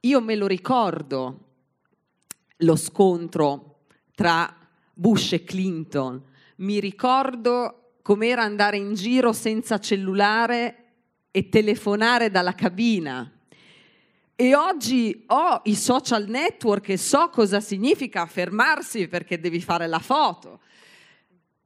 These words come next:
Però, proprio per questo, proprio perché sono apolide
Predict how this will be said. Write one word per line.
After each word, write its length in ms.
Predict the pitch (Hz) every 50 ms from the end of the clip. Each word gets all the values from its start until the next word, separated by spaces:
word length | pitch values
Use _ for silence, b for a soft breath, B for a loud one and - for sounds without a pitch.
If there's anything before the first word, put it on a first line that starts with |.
| _ _ _ _ _ _ _ _ _ _ _ _ _ _ _ _ _ _ _ _ _
Però, 920 | - - 311 311 285 254 226 202 190 196 202 233 254 - _ _ _ _ _
proprio 460 | - - 233 262 302 - - 254 240 196
per 260 | - - 196 190 185
questo, 920 | - - 233 220 175 165 - - - - - 147 147 151 165 180 - - _ _ _ _ _ _ _ _ _ _ _ _ _ _ _ _ _ _ _ _ _ _ _ _ _ _ _ _ _ _ -
proprio 360 | 254 285 311 294 - 254 233
perché 680 | - 226 214 214 - 226 220 202 - - - - _ _ _ _ _ _ _ _ _ _
sono 440 | - - - - 269 254 254 240 226
apolide 960 | 214 208 214 - 262 269 226 190 170 165 156 151 147 143 139 147 170 196 -